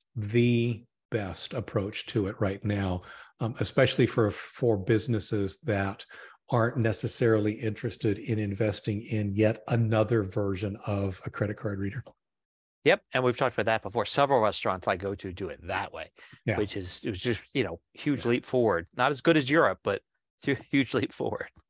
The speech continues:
Speaker 1: I threw
Speaker 2: So
Speaker 1: LastPass on my list, uh, for the year just
Speaker 2: Mm-hmm.
Speaker 1: because, you know, they had a data breach in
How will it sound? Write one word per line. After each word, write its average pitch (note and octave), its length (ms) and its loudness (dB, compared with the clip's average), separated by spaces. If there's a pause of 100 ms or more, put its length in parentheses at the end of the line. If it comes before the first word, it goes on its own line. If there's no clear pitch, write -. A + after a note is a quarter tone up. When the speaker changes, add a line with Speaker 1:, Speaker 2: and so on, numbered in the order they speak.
(720)
Speaker 1:
I A3 100 8
threw C#4+ 300 8
Speaker 2:
So A3+ 80 8
Speaker 1:
LastPass G3 800 6
on E3+ 180 6
my C#3 160 4
list, C#3 560 2
uh, C3 200 4
for C3 200 -4
the A#2 120 -4
year B2+ 300 4
just A#2 220 -2
Speaker 2:
Mm-hmm. A#2 100 -2
Speaker 1:
because, A2+ 560 0
you A2 80 -6
know, G#2 140 -4
they A2+ 260 4
had A#2 320 0
a A2+ 80 4
data G#2+ 320 0
breach G#2 580 -4 (120)
in G2+ 300 -4